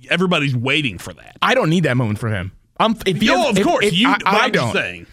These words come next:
Speaker 2: I don't need that moment from him.
Speaker 1: It, it's
Speaker 2: I'm
Speaker 1: more
Speaker 2: not,
Speaker 1: about
Speaker 2: I don't,
Speaker 1: as
Speaker 2: I
Speaker 1: him.
Speaker 2: don't,
Speaker 1: There,
Speaker 2: I don't
Speaker 1: you
Speaker 2: need
Speaker 1: don't
Speaker 2: him.
Speaker 1: have the pressure
Speaker 2: Yeah.
Speaker 1: on you that he has on him.
Speaker 2: He performed great. If he performs like that every week,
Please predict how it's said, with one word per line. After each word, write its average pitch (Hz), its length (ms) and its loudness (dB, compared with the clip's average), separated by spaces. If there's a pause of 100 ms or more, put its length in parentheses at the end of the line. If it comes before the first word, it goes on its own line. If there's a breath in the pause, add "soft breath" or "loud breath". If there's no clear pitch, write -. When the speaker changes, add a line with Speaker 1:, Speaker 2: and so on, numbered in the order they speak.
(120)
Speaker 2:
I 214 140 2
don't 247 100 2
need 196 140 2
that 143 100 0
moment 117 240 -2
from 104 120 -4
him. - 20 0
Speaker 1:
It, 202 100 -2
it's - 80 2
Speaker 2:
I'm 220 60 2
Speaker 1:
more 240 100 4
Speaker 2:
not, 240 120 2
Speaker 1:
about 196 200 2
Speaker 2:
I - 20 0
don't, 240 200 2
Speaker 1:
as 165 80 0
Speaker 2:
I 185 80 2
Speaker 1:
him. 214 60 2
Speaker 2:
don't, 240 180 2
Speaker 1:
There, 156 140 2
Speaker 2:
I 175 120 2
don't 240 140 2
Speaker 1:
you - 100 -2
Speaker 2:
need - 60 2
Speaker 1:
don't 226 80 4
Speaker 2:
him. 214 80 2
Speaker 1:
have 185 80 2
the 170 80 0
pressure - 340 0
Speaker 2:
Yeah. 151 80 2
Speaker 1:
on 151 100 0
you 156 120 0
that 151 100 2
he 190 200 4
has 151 180 0
on 160 140 0
him. 254 420 -4
Speaker 2:
He 220 100 2
performed 220 420 0
great. 147 360 2
If 143 100 2
he 214 80 2
performs 208 360 0
like 165 100 0
that 175 120 0
every 160 200 2
week, 185 260 0